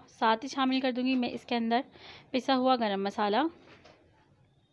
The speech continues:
और इसको जो है हम अच्छे से गोल्डन ब्राउन होने देंगे प्याज के साथ जो है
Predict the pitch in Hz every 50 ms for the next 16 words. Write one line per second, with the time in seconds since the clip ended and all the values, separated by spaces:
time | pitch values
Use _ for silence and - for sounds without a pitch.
0 | _ _ - - _ - - - - - - - - - - - - 240 226 226
1 | 220 214 208 208 - 208 240 - - - 302 294 294 262 262 277 277 269 262 254
2 | - - 254 - 277 262 226 226 214 208 214 240 254 254 254 254 247 262 269 262
3 | 262 254 254 254 254 240 240 240 254 254 - 240 208 202 214 - 262 233 - 240
4 | 226 226 220 220 240 220 208 220 226 254